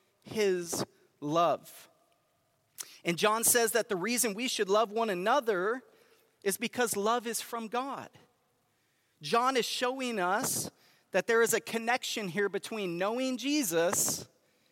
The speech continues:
and love. And if we claim to be from God, then we should love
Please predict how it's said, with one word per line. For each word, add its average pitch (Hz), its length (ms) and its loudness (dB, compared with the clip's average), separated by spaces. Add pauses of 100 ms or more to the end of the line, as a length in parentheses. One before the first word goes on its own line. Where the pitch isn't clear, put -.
(280)
and 180 180 -2
love. 180 680 0 (1040)
And 180 120 2
if 226 120 0
we 254 120 -2
claim 262 440 -4
to 240 80 -6
be 240 180 -4
from 202 240 -6
God, 208 640 2 (640)
then 208 180 2
we 240 160 -2
should 208 300 -2
love 190 840 2